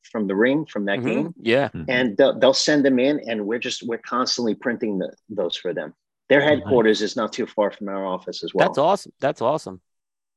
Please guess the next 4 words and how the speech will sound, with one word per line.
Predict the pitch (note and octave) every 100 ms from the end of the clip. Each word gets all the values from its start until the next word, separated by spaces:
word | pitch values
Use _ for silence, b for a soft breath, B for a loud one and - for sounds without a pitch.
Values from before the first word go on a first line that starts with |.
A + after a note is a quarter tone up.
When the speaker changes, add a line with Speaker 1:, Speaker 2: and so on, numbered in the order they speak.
| _ _ _ _
Speaker 2:
That's | A#2+ A#2+
awesome. | A#2+ B2+ G2+ F#2 _ _ _ _ _ _ -
Speaker 1:
Yeah. | D2+ - _ _ _ _
Speaker 2:
Now, | F3 E3+